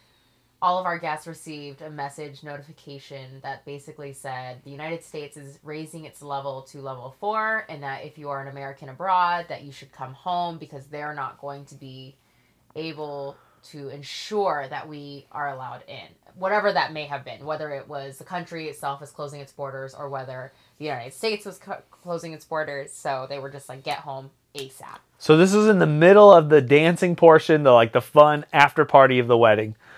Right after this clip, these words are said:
Speaker 2: So how did you find out, Amanda?
Speaker 1: Um, I found out the following morning when all of our guests,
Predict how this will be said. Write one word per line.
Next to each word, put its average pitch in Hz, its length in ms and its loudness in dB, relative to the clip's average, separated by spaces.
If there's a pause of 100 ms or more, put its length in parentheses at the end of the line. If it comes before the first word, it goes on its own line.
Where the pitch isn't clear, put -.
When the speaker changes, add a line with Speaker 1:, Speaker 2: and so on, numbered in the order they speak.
(100)
Speaker 2:
So 156 160 6
how 208 180 10
did 220 160 2
you 214 120 2
find 117 280 6
out, 107 200 8
Amanda? 110 500 4 (320)
Speaker 1:
Um, 190 420 0 (140)
I 226 400 -4 (140)
found 208 680 -10
out 151 680 -6
the 156 180 -12 (260)
following 170 760 -4
morning 127 540 -14 (580)
when 160 600 -2
all 165 240 0
of 170 100 -10
our 151 180 -8
guests, 143 560 -10